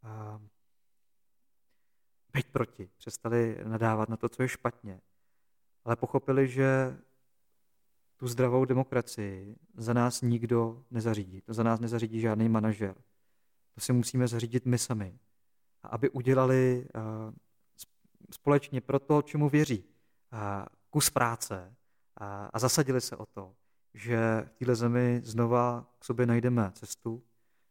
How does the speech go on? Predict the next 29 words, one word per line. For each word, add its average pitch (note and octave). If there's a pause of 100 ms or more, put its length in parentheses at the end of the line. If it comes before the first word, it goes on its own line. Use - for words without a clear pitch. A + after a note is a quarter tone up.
(120)
že A2
najdeme A#2+
společnou A#2+
řeč, G#2+ (560)
že A2+
najdeme A#2
porozumění A#2+
s -
lidma, A#2+ (120)
který A#2+
jsou B2
v A#2
jiných A#2+
životních A#2+
podmínkách A2+
než A#2+
my, G#2+ (520)
a, G#2
a -
že, A#2 (760)
a, G#2 (220)
se -
to C3
nakonec C3+
odrazí A#2+
i A#2+
v -
té B2+
politice, A#2